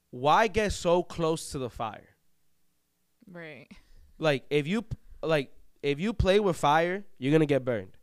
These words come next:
Speaker 1: Like, why are you looking so far and so close to come up short?
Speaker 2: Mm-hmm.
Speaker 1: And that's, and I'ma leave it at that. Like, why are you looking to get so close to the fire? Like, why are you looking to be like, "How pu-, how,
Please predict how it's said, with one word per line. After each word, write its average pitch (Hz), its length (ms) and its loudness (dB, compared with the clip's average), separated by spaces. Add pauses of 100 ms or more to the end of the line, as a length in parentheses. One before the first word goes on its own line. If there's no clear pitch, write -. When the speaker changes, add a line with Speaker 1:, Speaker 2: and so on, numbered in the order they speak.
(320)
Speaker 1:
Like, 160 200 -2
why 170 340 6
are 233 80 4
you 220 200 -2
looking 190 640 0 (120)
so 190 500 4
far 175 640 4 (100)
and 151 160 0
so 170 240 4
close 160 600 -2 (680)
to 156 100 0
come 147 240 -2
up 127 100 -6
short? - 320 -12 (320)
Speaker 2:
Mm-hmm. 202 220 -16 (260)
Speaker 1:
And 156 100 2
that's, 165 280 2
and 151 240 -4
I'ma 196 140 0
leave 202 160 -4
it 208 80 4
at 190 120 0
that. 196 300 -2
Like, 139 200 0 (240)
why 170 300 10
are 240 60 12
you 226 180 6
looking 180 560 4 (880)
to - 100 2
get 156 200 0
so 190 240 4
close 196 340 -2
to 196 80 -8
the 156 100 -4
fire? 156 260 2
Like, 123 140 -4
why 151 200 6
are 233 100 8
you 233 120 0
looking 196 420 0
to 165 120 -8
be 156 120 -6
like, 143 180 -4
"How 180 180 2
pu-, - 220 6
how, 160 180 -2